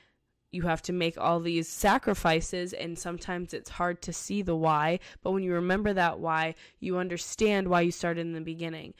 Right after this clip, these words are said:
You understand why you started it in the first place and why it's important to continue to invest your energy and time into moving that goal f-, or moving forward in that goal. And it's so important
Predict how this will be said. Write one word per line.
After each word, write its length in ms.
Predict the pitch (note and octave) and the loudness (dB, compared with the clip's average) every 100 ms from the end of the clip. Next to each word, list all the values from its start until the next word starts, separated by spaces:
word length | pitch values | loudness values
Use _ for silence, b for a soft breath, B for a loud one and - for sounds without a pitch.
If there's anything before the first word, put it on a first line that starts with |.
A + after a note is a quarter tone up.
| b b | b b
You 120 | F#3 | 0
understand 600 | F#3 F3+ - - G3 G3 | 2 0 -2 0 2 4
why 400 | F#3 E3+ D#3+ E3 | 4 4 2 -4
you 140 | - F#3+ | -4 -6
started 440 | - G3+ G3 F#3 | 0 2 2 4
it 140 | F3 - | 2 2
in 160 | F3 | 0
the 80 | E3 | 0
first 480 | - F#3 B3 - - | 0 2 2 0 -2
place 480 | E3 D#3 E3 - - B B B - | 0 0 -2 -6 -14 B B B -4
and 280 | F#3+ F3 E3 | -2 0 2
why 200 | E3+ F3 | 2 2
it's 180 | E3+ | 0
important 580 | E3 E3+ F#3+ G3 F3 - B B | -6 -4 -2 -2 -6 -10 B B
to 100 | G3 | -4
continue 480 | - F#3+ - G3+ G3+ | 2 2 4 4 4
to 140 | - E3+ | 0 -4
invest 400 | F3 E3+ E3 E3+ | -2 -4 -4 -8
your 100 | - | -6
energy 420 | D#3+ E3 E3+ E3 | -4 -4 -4 -6
and 140 | D#3+ | -4
time 320 | - F3+ F#3+ | -4 -2 -2
into 300 | F3+ E3 - | -4 -6 -8
moving 380 | E3+ E3+ E3 E3 | -4 -4 -2 -4
that 180 | D#3+ - - | -4 -8 -4
goal 220 | E3+ D#3 | 0 0
f-, 140 | D#3 - | -2 -6
or 80 | F3 | -2
moving 280 | F3+ F3 E3 | -2 -2 -4
forward 320 | - E3 D#3+ | -2 0 0
in 100 | D#3 | -4
that 240 | D#3 - | -6 -8
goal. 320 | E3 D3+ F#2 - b b b b b b b _ _ - | -6 -4 -6 -10 b b b b b b b _ _ -2
And 120 | G3 | 0
it's 200 | G3+ - | 0 0
so 240 | - G#3+ A3+ | 2 4 4
important 880 | A#3+ - F#3+ F#3 E3+ A#3 A#3 - | 0 0 2 0 0 -4 -6 -12